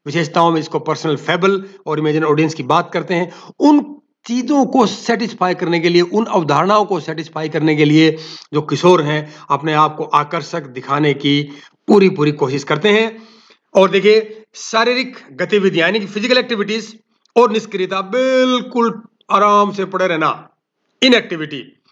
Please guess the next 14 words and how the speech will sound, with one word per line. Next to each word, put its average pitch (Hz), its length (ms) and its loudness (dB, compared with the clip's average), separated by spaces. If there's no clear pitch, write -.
के 254 120 6
चरम 277 440 0
के 240 160 -4
बीच 214 240 -6
अत्यधिक 208 460 -6
परिवर्तनशीलता। 165 1160 -2
इसका 196 400 2
एक 175 160 -2
मैं 170 140 -4
आपको 160 180 -6
explain 156 260 -8
कर 165 120 -4
दूं 185 100 -8
दोस्तों, 190 340 4